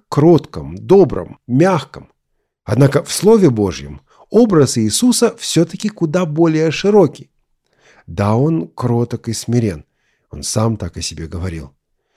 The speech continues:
Дальше он спаситель мира. И мы это тоже знаем из Священного Писания. Но также он и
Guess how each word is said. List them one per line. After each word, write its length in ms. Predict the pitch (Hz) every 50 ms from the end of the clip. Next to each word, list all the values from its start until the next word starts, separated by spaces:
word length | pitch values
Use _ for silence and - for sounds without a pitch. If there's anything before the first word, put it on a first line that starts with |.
| _ _ _ _ _
Дальше 460 | - 104 98 92 - - 170 170 - _ _
он 260 | - 104 110 - - _ -
спаситель 840 | - - - - 175 165 131 - - - 147 131 117 - 147 143 151
мира. 500 | 160 175 214 240 220 139 87 76 76 - _ _ _ _ _ _ _ _ _ _ _ _
И 120 | - 78 78
мы 160 | 73 80 82
это 140 | 82 85 101
тоже 300 | - 202 220 180 135 113
знаем 280 | 101 117 113 113 104
из 100 | 104 104
Священного 460 | - - 113 - - 127 110 110 104 101
Писания. 540 | - 151 - - - 139 98 80 - _ _ _ _ _ _ _ _ _ _ _ - - - - _ -
Но 100 | 151 170
также 320 | - 240 247 208 190 208
он 240 | - 196 190 185 180
и 420 | - - - 175 165 - - -